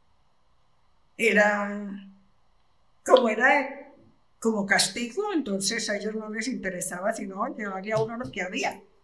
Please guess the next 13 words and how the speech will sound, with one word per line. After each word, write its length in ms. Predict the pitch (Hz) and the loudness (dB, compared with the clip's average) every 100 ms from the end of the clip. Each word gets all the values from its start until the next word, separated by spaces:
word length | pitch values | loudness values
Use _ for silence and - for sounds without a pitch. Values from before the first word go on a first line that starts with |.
| _ _ _ _ _ _ _ - | _ _ _ _ _ _ _ -12
de 120 | 190 | -8
comida. 500 | 185 196 269 190 - - _ _ _ _ _ _ - - _ _ - | -8 -6 -4 -4 -8 -18 _ _ _ _ _ _ -20 -20 _ _ -6
Y, 920 | 233 208 196 196 202 202 214 233 233 _ _ _ _ _ _ _ _ _ _ _ _ - | 0 2 4 2 0 -6 -10 -12 -16 _ _ _ _ _ _ _ _ _ _ _ _ 2
pero 200 | 220 202 | 4 4
las 180 | 190 | 2
monjas 300 | 185 175 196 | 0 -4 -4
sí 100 | 220 | -4
se 140 | 208 208 | -2 -4
hacían 280 | 196 190 170 | -4 -4 -6
una 140 | 175 | -8
parte 260 | 170 - - | -10 -10 -12
a 60 | |
comer. 540 | - 147 175 202 160 | -12 -8 -4 -4 -4